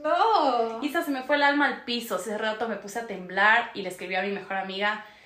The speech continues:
Speaker 2: Y le dije, "Esto me acaba
Speaker 1: ¿Qué?
Speaker 2: de pasar, qué miércoles. O sea, la gente está tan loca, ¿qué pasa?". Ni sé qué.
Speaker 1: O
Speaker 2: Pero
Speaker 1: sea,
Speaker 2: ya, o sea, fue... No
Speaker 1: claro,
Speaker 2: sé.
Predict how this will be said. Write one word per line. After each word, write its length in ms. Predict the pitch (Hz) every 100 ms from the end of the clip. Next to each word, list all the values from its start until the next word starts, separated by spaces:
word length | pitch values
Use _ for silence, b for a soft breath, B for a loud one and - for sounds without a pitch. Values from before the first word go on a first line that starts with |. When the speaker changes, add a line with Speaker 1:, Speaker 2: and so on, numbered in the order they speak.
| B B B -
Speaker 2:
Y 60 |
le 40 | 202
dije, 100 | 226
"Esto 140 | 226
me 100 | 262
acaba 200 | - 214
Speaker 1:
¿Qué? 80 | 226
Speaker 2:
de 80 | 262
pasar, 680 | - - - 208 208 208 202
qué 160 | 233 226
miércoles. 840 | 226 226 226 220 - 202 196 185
O 60 | 180
sea, 300 | 208 196 208
la 80 | 196
gente 220 | 214 220
está 240 | 220 214
tan 240 | 220 214 220
loca, 460 | 240 233 220 208
¿qué 140 | 214 208
pasa?". 400 | 214 214 220 220
Ni 100 | 202
sé 160 | 202 -
qué. 160 | 233
Speaker 1:
O 60 | 269
Speaker 2:
Pero 160 | 233 226
Speaker 1:
sea, 80 |
Speaker 2:
ya, 240 | 226 190 -
o 40 |
sea, 160 | - 226
fue... 380 | - 262 269 269
No 120 | 285
Speaker 1:
claro, 420 | 330 415 320
Speaker 2:
sé. 60 | 254